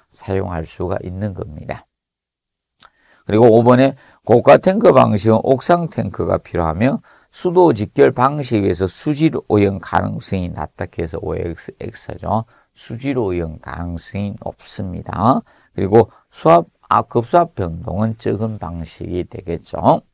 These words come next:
자, 그리고 육 번 문제 보시면, 자, 급수 설비에 관한 설명으로 옳은 것 해가지고 나옵니다. 먼저 일 번에,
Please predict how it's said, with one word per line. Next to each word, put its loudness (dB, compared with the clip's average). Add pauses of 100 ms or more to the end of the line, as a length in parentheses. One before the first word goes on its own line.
(1500)
자, 4
그리고 6
육 0
번 6
문제 0
보시면, -2
자, -2
급수 0
설비에 2
관한 -2
설명으로 -2
옳은 2
것 -4
해가지고 -6
나옵니다. -8
먼저 2
일 4
번에, 2